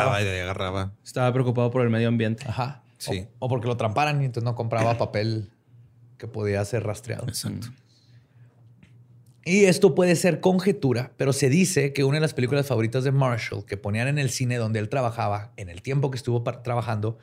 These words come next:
Speaker 1: era The Red Phantom. Y en una de las cartas del Zodiaco lo firmó como The Red Phantom.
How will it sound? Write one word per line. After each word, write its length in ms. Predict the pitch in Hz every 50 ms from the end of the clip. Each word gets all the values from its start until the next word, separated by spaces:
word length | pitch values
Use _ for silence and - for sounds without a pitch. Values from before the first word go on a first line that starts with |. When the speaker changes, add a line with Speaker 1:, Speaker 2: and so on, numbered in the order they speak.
| _ _ _ _ _ - - - -
Speaker 1:
era 260 | - 127 131 139 139
The 100 | 131 135 117
Red 180 | 120 117 117 117 - -
Phantom. 500 | - 131 135 127 117 113 120 110 98 98 95 - _ _ _ - - _ _ _ _ _ - - - - - -
Y 80 | 123
en 80 | 123 123
una 100 | 135 156
de 40 | 170
las 160 | 165 156 -
cartas 340 | - 160 151 151 - 160 160
del 120 | 165 156
Zodiaco 440 | 143 - 180 165 147 143 139 - 147
lo 120 | 143 151 139
firmó 360 | - 160 139 127 127 127 123
como 460 | - 127 120 123 131 139 139 - - _ _ -
The 120 | 120 131 113
Red 220 | 98 95 92 - -
Phantom. 320 | - 101 92 87 - 87